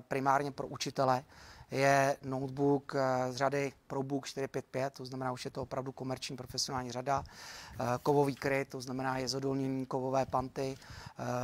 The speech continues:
jsou to notebooky, které vydrží ne rok, tak jak třeba dneska bylo běžné, jste kupovali staré notebooky nebo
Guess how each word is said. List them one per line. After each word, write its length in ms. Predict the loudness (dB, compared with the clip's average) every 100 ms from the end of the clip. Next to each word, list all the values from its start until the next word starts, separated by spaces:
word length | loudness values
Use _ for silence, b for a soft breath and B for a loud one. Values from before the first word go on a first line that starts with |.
| -2 -4
jsou 180 | 0 2
to 140 | 4 6
notebooky, 380 | 4 2 -2
které 360 | 0 6 6 6
vydrží 580 | 2 -6 -2 -2 -2 -4 -8
ne 300 | 0 2 2 0
rok, 400 | 2 2 0 -12
tak 240 | -14 -12 -8
jak 240 | -8 -8 -14
třeba 240 | -6 -4
dneska 340 | 0 0 0
bylo 380 | -2 -2 -4 -4
běžné, 380 | -6 -6 -6 -6
jste 160 | -6 -12
kupovali 360 | -8 -4 -4
staré 300 | -2 -4 -2
notebooky 440 | -4 -8 -12 -8 -8
nebo 280 | -4 -6